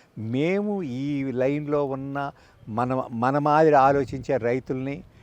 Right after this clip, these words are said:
మిగతా మేధావుల్ని అందరినీ కలిపి మీకు సలహాలు ఇవ్వటానికి ప్రయత్నిస్తాం. ఇక్కడ రెండు ముఖ్యంగా ప్రభుత్వం, రైతులు ఇద్దరు,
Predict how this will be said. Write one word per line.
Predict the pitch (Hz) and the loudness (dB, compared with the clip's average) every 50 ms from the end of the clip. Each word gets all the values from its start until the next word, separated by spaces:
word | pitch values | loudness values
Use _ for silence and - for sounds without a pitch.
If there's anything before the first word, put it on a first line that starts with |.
| - - _ 113 | -20 -20 _ -6
మిగతా | 101 120 113 135 - 135 127 | -4 -4 -2 2 2 2 2
మేధావుల్ని | 110 113 123 131 135 139 139 135 135 135 135 127 131 139 143 175 - _ _ _ - _ - - | 4 2 2 4 4 6 4 4 4 2 0 -2 -4 -8 -8 -10 -14 _ _ _ -20 _ -14 -8
అందరినీ | 104 123 127 143 139 156 147 151 160 151 | -6 -6 -4 0 0 0 0 2 -2 -4
కలిపి | 135 - 139 135 139 - 165 165 190 208 190 165 | -2 -2 -2 -2 -2 -2 -4 -4 -4 -6 -10 -8
మీకు | 127 127 127 117 | -6 -4 -4 -4
సలహాలు | - - 113 117 123 123 139 139 | -4 -2 0 0 2 2 2 2
ఇవ్వటానికి | 131 127 123 - 131 123 117 110 - | 0 -2 -2 -2 -4 -4 -6 -8 -8
ప్రయత్నిస్తాం. | - 120 120 113 - 123 117 - - - 120 127 - - - - - - | -6 -6 -6 -6 -8 -8 -8 -8 -8 -10 -10 -12 -12 -16 -20 -20 -10 -8
ఇక్కడ | - 143 - 160 131 | -8 -2 0 0 0
రెండు | 120 123 147 156 175 190 190 175 147 127 - | 2 2 2 2 4 4 4 4 4 0 -4
ముఖ్యంగా | 123 120 123 - - 165 160 143 131 113 - - - - - - - - - - - - - - - - | -2 -2 -2 2 4 4 6 6 6 4 4 2 -6 -18 -20 -20 -20 -20 -20 -20 -20 -20 -20 -12 0 2
ప్రభుత్వం, | 127 131 123 151 - - 160 170 196 214 | 2 4 4 2 0 0 2 2 2 2
రైతులు | 202 156 147 139 143 - 117 113 - - - - - - - - 135 | 4 4 4 4 4 0 -4 -8 -8 -8 -12 -16 -16 -16 -14 -4 -2
ఇద్దరు, | 139 127 117 165 156 139 107 | -2 2 4 4 4 4 2